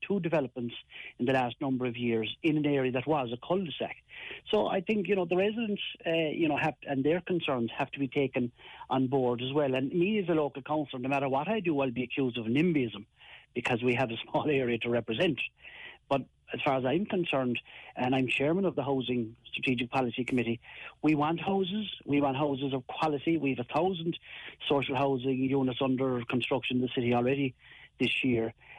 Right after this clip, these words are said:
Uh, but we want to do it in a way that will add value and that will, in the years to come, be regarded as a good thing to do. I mean, I think we all saw in the boom the type of building that went on and that we had to, uh, come back and sort out,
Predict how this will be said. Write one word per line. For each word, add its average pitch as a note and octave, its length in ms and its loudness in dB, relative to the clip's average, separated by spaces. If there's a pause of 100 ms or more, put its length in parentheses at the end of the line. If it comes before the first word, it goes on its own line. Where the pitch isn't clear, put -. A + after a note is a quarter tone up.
(120)
Uh, B2+ 240 2
but C3 140 -8
we D#3 100 2
want G3+ 180 2
to G#3 60 -8
do E3+ 220 2
it D3+ 100 -4
in D3+ 100 2
a D3 60 0
way C#3 160 2
that B2+ 160 -4
will C#3 80 2
add C3 180 0
value B2+ 420 0
and B2 140 -2
that B2+ 160 0
will, C3 220 2 (340)
in D3 140 2
the D3 60 4
years D3 320 4
to C#3 60 -6 (120)
come, C3+ 400 0
be C#3+ 100 0
regarded C3 720 0
as C3 180 -2 (180)
a - 60 -2
good C#3 260 0
thing A#2 280 0
to A#2+ 60 -2
do. B2+ 260 2 (580)
I A#2 60 2
mean, B2 180 4
I A#2+ 60 2
think C3 180 0
we C3 120 4
all C3+ 220 2
saw D#3 180 2
in C3 80 0
the C3 60 -4
boom C3+ 360 2
the B2 60 -4
type C3+ 280 0
of B2 100 -4
building C3 280 2
that A#2 180 0
went B2+ 160 2
on B2 240 2 (460)
and A#2 100 0
that B2 140 2
we C3 80 4
had A#2+ 240 0
to, B2+ 220 2
uh, A#2+ 380 0 (160)
come C3+ 120 2
back B2 200 2
and A2+ 160 -4
sort B2 240 0
out, A#2+ 220 0